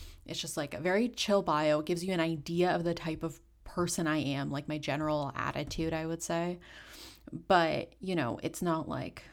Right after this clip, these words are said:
"This is where I went to school and this is what I do for a living." It's like, well, you can put those things in like, a specific section of your bio. So I don't really know why you would say them. Um,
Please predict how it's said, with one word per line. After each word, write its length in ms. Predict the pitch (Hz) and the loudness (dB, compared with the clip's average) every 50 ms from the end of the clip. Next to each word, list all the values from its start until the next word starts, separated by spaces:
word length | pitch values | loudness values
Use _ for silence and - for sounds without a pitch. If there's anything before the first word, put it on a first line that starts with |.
| - - | -18 -4
"This 160 | - 262 254 269 | -2 0 2 2
is 120 | 233 - | 2 4
where 100 | 165 160 | 2 2
I 40 | 160 | 2
went 120 | 165 165 | 0 0
to 60 | - | -2
school 320 | - - - 339 311 214 160 | -4 0 2 2 4 4 2
and 120 | 151 156 | 0 0
this 120 | 175 170 202 | -2 -4 -6
is 120 | 202 214 | -4 -2
what 120 | 254 254 | 0 2
I 120 | 262 277 262 | 2 2 2
do 220 | 220 - 311 269 | 2 4 4 4
for 140 | - - 175 | 4 2 -2
a 60 | 160 | -2
living." 200 | 151 - - - | -2 -4 -6 -8
It's 100 | - - | -6 -6
like, 140 | 185 175 - | -8 -4 -2
well, 80 | 185 180 | -2 -2
you 100 | 175 175 | -2 -2
can 180 | - 208 175 | -2 -2 -2
put 240 | - - 202 - - | 0 -2 -4 -4 -2
those 260 | - 165 160 165 - | -2 -2 -2 -2 -2
things 340 | - 156 127 135 139 139 - - | -2 -2 -2 -2 -4 -6 -6 -4
in 520 | - 180 175 175 165 156 147 - - 175 - - _ _ _ _ _ - | -2 0 0 0 0 0 -2 -4 -6 -10 -12 -16 _ _ _ _ _ -10
like, 140 | 156 - 165 | -8 -6 -4
a 60 | 165 | -6
specific 460 | - - 175 170 - 160 156 156 - | -4 -4 -4 -4 -2 -2 -4 -4 -4
section 420 | - - 151 151 - - 143 147 | -4 -4 -4 -6 -4 -6 -6 -6
of 220 | - - 147 - - | -4 -6 -10 -10 -10
your 100 | - - | -12 -10
bio. 380 | - - 90 - - - - | -8 -6 -6 -6 -6 -6 -8
So 280 | 170 - - - - - - | -8 -6 -6 -4 -4 -2 0
I 100 | 170 160 | 0 0
don't 140 | 156 - 160 | 0 0 -2
really 200 | 165 156 156 151 | -4 -4 -4 -4
know 100 | - - | -4 -4
why 100 | - - | -6 -6
you 140 | - - | -4 -4
would 140 | - - - | -6 -6 -6
say 220 | - - - - - | -4 -4 -4 -4 -4
them. 380 | - 156 160 180 214 254 262 254 - - - - - - - - - - - | -4 -4 -2 0 0 0 0 -2 -4 -14 -14 -14 -14 -14 -14 -16 -16 -10 -2
Um, 720 | - 180 175 170 165 160 156 147 - 151 156 175 - 196 - | 0 2 4 4 4 2 2 0 -2 -4 -4 -4 -6 -8 -10